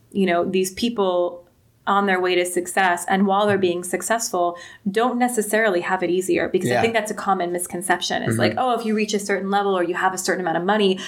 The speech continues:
Speaker 1: your problems go away," or, you know, "I, I will feel good about myself once I have, you know, this status," or, "I need this in order to live a fulfilled life."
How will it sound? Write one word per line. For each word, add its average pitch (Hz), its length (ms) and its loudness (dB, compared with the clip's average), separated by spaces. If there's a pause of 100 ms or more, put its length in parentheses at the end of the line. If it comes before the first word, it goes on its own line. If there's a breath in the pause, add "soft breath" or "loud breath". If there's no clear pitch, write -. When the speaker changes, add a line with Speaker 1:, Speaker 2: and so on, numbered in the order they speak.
(120 loud breath)
Speaker 1:
your 196 100 0
problems 214 440 0
go 180 140 0
away," 175 460 2 (300 loud breath)
or, 175 420 2
you 190 80 -10
know, 170 240 0
"I, 196 300 0
I 202 160 2
will 196 180 2
feel 185 180 -2
good 190 140 0
about 185 300 0
myself 175 400 0
once 175 160 -6
I 170 60 -2
have, 175 360 0 (260 loud breath)
you 202 80 0
know, 170 120 2
this 175 180 0
status," 170 500 2
or, 180 80 0
"I 175 120 0
need 196 340 2
this 175 260 0
in 180 120 -2
order 175 220 2
to 175 140 -4
live 170 160 2
a 175 60 -2
fulfilled 175 420 -2
life." 196 380 0